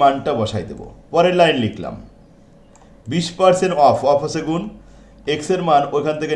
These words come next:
নিয়ে এটা বসাই দেওয়া হলো ব্র্যাকেটের ভিতরে, ব্র্যাকেটের ভিতরে একটা প্লাস আছে, বাইরে পয়েন্ট টু আছে, পয়েন্ট টু গুণ হবে চোদ্দ হাজার দুইশোর সাথে, দুইশো পঞ্চাশের সাথে একবার,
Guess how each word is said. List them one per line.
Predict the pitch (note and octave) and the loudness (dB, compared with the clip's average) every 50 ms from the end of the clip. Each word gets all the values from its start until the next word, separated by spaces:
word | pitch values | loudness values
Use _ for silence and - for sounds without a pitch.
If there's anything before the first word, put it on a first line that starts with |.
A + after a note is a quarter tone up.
| C#3+ | -4
নিয়ে | C#3+ D#3 E3 D#3 | -4 -2 -2 0
এটা | C3 C3+ B2 B2 | 0 0 0 0
বসাই | A2+ A2 A2+ G#2+ F#2+ | 0 0 -2 -2 -2
দেওয়া | G2 F2 D#2+ E2 | -4 -6 -8 -10
হলো | E2 - - - - _ - - - - _ _ - A2 | -12 -16 -16 -20 -20 _ -20 -20 -20 -20 _ _ -8 -2
ব্র্যাকেটের | C3+ D3+ D3+ C#3+ D3+ D3 C#3 C3 A2 A#2 | 0 2 2 2 0 -2 -2 -2 -2 -2
ভিতরে, | A#2+ A2 A2+ - G2 - - - _ - - - _ _ - - A2 | -4 -4 -6 -8 -10 -14 -20 -20 _ -20 -20 -20 _ _ -20 -10 -4
ব্র্যাকেটের | B2 D3+ D#3 D#3+ F#3 F#3 F#3 F3+ | -2 -2 -2 0 0 0 2 2
ভিতরে | F#3 F#3+ F#3 F3+ | 2 0 0 0
একটা | F3+ F3 F3 | -2 -2 -2
প্লাস | D#3+ D3 - - A2 A2 | 2 2 2 2 0 -6
আছে, | - - - - - - - - - - - - - - - - G#2+ | -8 -10 -14 -20 -20 -20 -20 -20 -20 -20 -20 -20 -20 -20 -10 -2 2
বাইরে | C3+ D3 D#3+ F#3 F#3 F3+ E3+ E3+ - D#3 | 4 6 6 6 6 4 2 2 0 2
পয়েন্ট | D#3 D#3+ E3+ E3+ E3 - - | 4 4 4 2 0 -2 -4
টু | D#3 C#3+ A#2+ G#2 | 0 2 2 2
আছে, | - - A2 G#2+ - D3 | 2 -2 -6 -4 0 2
পয়েন্ট | D3+ E3+ G3 G3 F#3+ E3+ | 4 4 4 0 -2 -4
টু | D#3 C3 C#3+ D#3+ - - - - - - _ - - - G2+ A2 | -6 -6 -6 -8 -12 -16 -20 -20 -20 -20 _ -20 -20 -14 -6 -2
গুণ | D#3 F#3 F#3 F#3 F#3+ | 0 2 2 4 4
হবে | F#3 F3+ D3+ D3 D3+ | 4 4 2 0 0
চোদ্দ | E3 E3 D#3 D#3+ E3 | -4 -4 0 2 2
হাজার | E3+ F3 E3+ E3 D3+ | 6 4 4 4 2
দুইশোর | D#3+ D#3 E3 F3+ F3 E3+ F#3 | -2 0 0 -2 -2 0 0
সাথে, | E3+ E3+ F3+ F#3 G3+ G#3+ - - - C3 | 0 0 -2 -6 -6 -8 -12 -14 -12 -10
দুইশো | D3+ D#3 F3 D#3 | -6 -6 -4 -4
পঞ্চাশের | E3+ D#3+ E3 D#3+ F3+ E3+ | -4 -4 -4 -6 -6 -8
সাথে | F3 - F#3 F3+ | -4 -2 -2 -2
একবার, | E3+ F3 F#3 G3 | 0 0 -2 -2